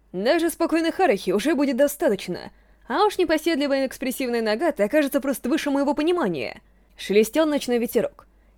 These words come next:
Я смотрел на Сахину-сан и Харахи, спящих друг рядом с другом. Они обе так симпатично сочетались, когда просто сидели без движения. Может быть, кому-то Харахи даже показалась бы красивее Сахины-сан.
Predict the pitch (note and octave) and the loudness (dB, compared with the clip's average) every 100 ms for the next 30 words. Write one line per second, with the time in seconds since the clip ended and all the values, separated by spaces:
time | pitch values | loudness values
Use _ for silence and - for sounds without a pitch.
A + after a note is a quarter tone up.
0 | - F3+ D4+ D#4 D4+ D4 C#4 C4 B3+ A#3+ | -6 -2 0 0 0 2 2 -2 -2 -2
1 | A#3 A#3 G#3 G3+ C4 G3 - C3 - C4+ | -2 -2 -2 -2 -2 -2 -6 -6 -2 0
2 | C#4 A3+ B3 B3 A#3+ C#4 C4 E4+ A#3 E3+ | 0 0 0 2 2 0 -2 -2 0 -2
3 | - - _ _ - E3 G#3 C#4+ C#4+ C4 | -6 -14 _ _ -8 -2 0 2 2 0
4 | - E4+ - C#4 B3+ C4+ C4+ B3 A3+ G#3+ | -2 -4 -2 0 0 0 -4 -4 -4 -2
5 | G3+ F#3+ F3+ - G3+ A3 F4+ F4+ D4 B3+ | 0 0 0 -2 0 0 -2 -2 -2 0
6 | C#4 C4+ C4 C4 D4 D#4+ F3+ A2 - _ | 0 0 0 0 0 0 0 -4 -10 _
7 | _ _ _ _ - D#3 G3+ C#4 A3 F3+ | _ _ _ _ -10 -2 0 2 0 -4
8 | - G3+ A#3 F4 C4 - D#4 B3+ - E3+ | -4 -4 -2 -2 -4 -2 0 0 -4 -4
9 | F#3+ G3+ A3 A#3 B3+ E4+ C4+ C4+ A#3+ G#3+ | -2 -2 -2 -2 0 0 0 0 -2 0
10 | G#3 C4 C4+ - A#3+ C4 - - - | 0 0 0 -2 -2 -4 -4 -6 -8